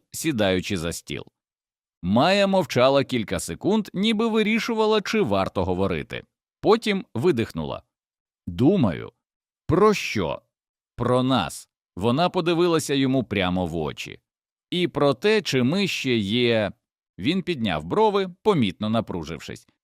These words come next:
"Що значить, чи ми ще є? Ти помітив, що відбувається з нами? Ти відчуваєш, як далеко ми стали одне від одного?" "Це тимчасово, Маєчко". Він простягнув руку, щоб торкнутися її долоні, але вона відсунулася.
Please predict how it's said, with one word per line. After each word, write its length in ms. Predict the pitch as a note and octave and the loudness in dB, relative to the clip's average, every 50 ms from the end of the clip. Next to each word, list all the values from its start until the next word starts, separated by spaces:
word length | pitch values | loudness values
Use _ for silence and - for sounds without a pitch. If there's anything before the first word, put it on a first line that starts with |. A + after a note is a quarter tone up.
| _ _ _ _ - | _ _ _ _ -12
"Що 280 | - - E3+ G#3+ B3 | -6 -2 0 2 2
значить, 520 | A#3 G3 G#3+ A3 A3 G#3+ - G3+ F#3+ F3 - _ _ _ _ _ | 2 0 -2 -2 -2 -2 0 -2 -4 -4 -6 _ _ _ _ _
чи 240 | - - D#3 D#3 C#3 | -4 -2 0 2 2
ми 280 | B2+ C3 D#3 F3 F3+ | 2 0 0 0 -2
ще 300 | E3+ - - - C3+ C3+ | -2 -4 -4 -4 -4 -2
є? 500 | C3 A#2+ G#2 A2 B2+ B2+ G2+ E2 C2+ A1 - _ _ _ _ _ _ _ _ _ _ _ | -2 -2 -2 0 0 2 2 0 -2 -6 -10 _ _ _ _ _ _ _ _ _ _ _
Ти 160 | - D3 C3 - | 0 0 0 2
помітив, 580 | - A#2 A2+ G#2+ A2+ C#3 E3 - - A#2+ F#2+ | 2 0 2 2 2 0 0 0 -2 -4 -6
що 220 | - - - B2 A#2 | -4 -2 -2 0 0
відбувається 760 | A#2 A#2 G2 G2+ A2+ A2 B2 C3 C3+ C3 B2 - - C3 A#2+ | 0 -2 -2 -2 0 2 4 4 4 2 0 -2 -2 -4 -4
з 60 | G#2 | -4
нами? 360 | C#3 E3+ F3+ E3+ B2+ F2+ - - _ _ _ _ - | -2 -2 -2 -2 -2 -2 -6 -8 _ _ _ _ -8
Ти 100 | F3+ G#3 | -6 -4
відчуваєш, 720 | G#3 G#3+ C#3+ - - D3 C3 D3 F#3 G3+ G3 E3+ B2+ - | -4 -6 -6 -6 -4 -2 0 0 2 2 0 -2 -2 -2
як 180 | C#3 D3 C3 G#2+ | -2 -2 -2 -2
далеко 600 | F#2+ C3 B2 A2+ A2 B2 D#3 F3+ D3+ - C3 A#2 | 0 0 2 2 2 2 0 0 0 0 0 0
ми 140 | A2+ A#2 G#2+ | 0 -2 -2
стали 440 | - - - C#3 D#3 E3+ E3 D3 | -4 -2 2 2 2 4 2 2
одне 300 | C3+ B2+ A2 B2 C3 B2+ | 0 -2 -2 -2 -4 -2
від 180 | A#2+ B2 G2 A#2+ | -4 -4 -2 0
одного?" 480 | C#3+ F3 F#3 B2+ A#2+ F#2+ F2+ E2+ - - _ _ _ _ _ _ _ _ _ _ | 0 0 0 -2 -2 -4 -4 -6 -8 -12 _ _ _ _ _ _ _ _ _ _
"Це 220 | - - D3 D3+ C#3 | -6 -2 -2 -2 0
тимчасово, 720 | B2+ D3+ C#3+ C3+ - - C#3+ A#2+ - C#3 A#2+ F#2+ F#2 F2 | 0 0 0 2 0 0 -2 -2 0 0 0 0 0 0
Маєчко". 600 | F#2 G#2 G#2 G2 F2+ E2 - - - C#2 G#1+ - _ _ _ _ _ _ _ - | -2 -2 -2 -2 -2 -4 -6 -6 -8 -10 -12 -12 _ _ _ _ _ _ _ -4
Він 220 | G#2 D3 F#3+ F#3+ | -2 0 0 0
простягнув 600 | - G3 F#3+ - - - D#3 B2 A#2 A2 G2+ G#2+ | 0 0 -2 0 0 0 0 2 2 2 0 0
руку, 260 | D3+ G3+ F#3+ - F#3+ | 0 0 0 0 -2
щоб 240 | E3 - - C3 - | -2 -2 -4 -4 -2
торкнутися 600 | - C3+ A2+ - - B2+ A2 - A2+ F#2+ - G2+ | -2 -2 -2 0 0 -2 0 0 -2 -4 -4 -4
її 220 | F2 F2 E2+ E2+ D2+ | -4 -2 -2 -4 -2
долоні, 500 | D2+ G2 A2+ C#3+ F3 F3 D#3+ C3+ C3 A#2+ | -2 0 2 2 2 2 2 2 2 2
але 200 | A2 A2+ A#2+ B2 | 2 2 2 2
вона 280 | B2+ C3+ C#3 D3 D3 | 2 2 2 2 2
відсунулася. 800 | C#3+ D#3 C#3+ - - G3+ F#3 C#3+ G2+ E2 D2 C#2 - - - - | 2 0 -2 -2 -2 0 0 0 0 -2 -4 -6 -8 -10 -12 -14